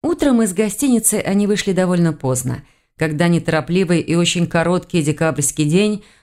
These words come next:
уже почти начался, а небо просветлело. Прошедшей ночью снегопад укутал улицы свежим рыхлым снегом, и, к общему удивлению, снег этот оставался почти нетронутым. Кое-где виднелись следы птиц и собак,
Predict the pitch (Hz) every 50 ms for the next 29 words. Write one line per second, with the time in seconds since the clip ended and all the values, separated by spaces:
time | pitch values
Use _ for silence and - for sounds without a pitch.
0 | _ _ - 185 220 214 254 302 320 302 233 208 190 - - - 220 226 208 202
1 | 180 - - 165 151 147 - - - 220 220 240 247 - - 170 165 147 147 139
2 | 156 196 208 185 196 185 180 - - 139 143 - - - 143 - - - 135 135
3 | - - - - - _ _ _ _ _ _ _ _ _ _ _ _ - - 170
4 | 165 - 185 170 - - 175 170 170 170 165 165 - 170 143 - 160 165 160 165
5 | 156 165 160 151 - 151 - - 156 151 156 151 147 147 151 147 139 - 147 135
6 | - 139 147 143 123 143 131 143 147 127 123 - 139 131 120 - - 151 143 147
7 | 180 202 196 185 196 185 180 - - - - - - - 220 220 - 330 320 -
8 | - 294 269 262 240 190 226 208 190 208 247 269 277 277 262 262 - 220 214 214
9 | 214 - 233 226 240 240 - - 190 - - 196 185 170 156 160 170 - - 226
10 | - 233 233 - - - - 143 139 170 170 - 214 175 143 135 135 131 - 131
11 | 139 - - _ _ _ _ _ _ _ _ - - 285 339 285 196 185 254 269
12 | 220 208 175 160 190 214 208 202 196 - - - - - - - 190 180 180 165
13 | 175 160 - - 190 180 - - 165 - - 175 156 135 - - - -